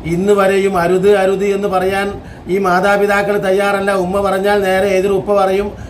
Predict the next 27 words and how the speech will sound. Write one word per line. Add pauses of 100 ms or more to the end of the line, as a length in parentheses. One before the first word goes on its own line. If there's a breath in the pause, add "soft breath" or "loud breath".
(120)
ഉപ്പ
പറഞ്ഞാൽ
നേരെ
എതിർ
ഉമ്മ
പറയും. (460 loud breath)
ഇവർ
രണ്ടുപേരും
കൂടെ
ഈ
പെൺകുട്ടിയെ
നന്നാക്കിയെടുക്കണ്ടേ? (280 loud breath)
പക്ഷേ
അതിന്
യാതൊരു
ശ്രമവുമില്ല. (460 loud breath)
ഒന്നും
രണ്ടും
പ്രാവശ്യമൊന്നുമല്ല
ഞാൻ (260 loud breath)
ഇത്തരത്തിൽ
പോയിട്ടുള്ളത്
എന്ന്
ഈ
പെൺകുട്ടിയുടെ
വോയിസിൽ
പറയുന്നുണ്ട്.